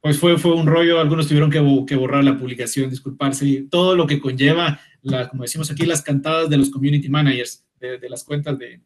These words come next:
de los medios. Garrett, ¿cómo combatimos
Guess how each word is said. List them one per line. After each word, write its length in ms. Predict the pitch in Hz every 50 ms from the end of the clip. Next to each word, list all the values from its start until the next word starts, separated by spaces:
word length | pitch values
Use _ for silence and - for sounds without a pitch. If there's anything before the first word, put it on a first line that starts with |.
| _ _ _ _ _ _ _
de 80 | 139
los 120 | 131 131 139
medios. 800 | 147 151 156 143 131 - - - - - - - _ _ _ _ _ _ _ _ _ _ _ _
Garrett, 480 | - 180 190 185 175 147 135 - - -
¿cómo 260 | - 190 196 220 214 170
combatimos 1000 | 196 185 170 165 151 151 190 202 208 208 214 214 208 - - - - - _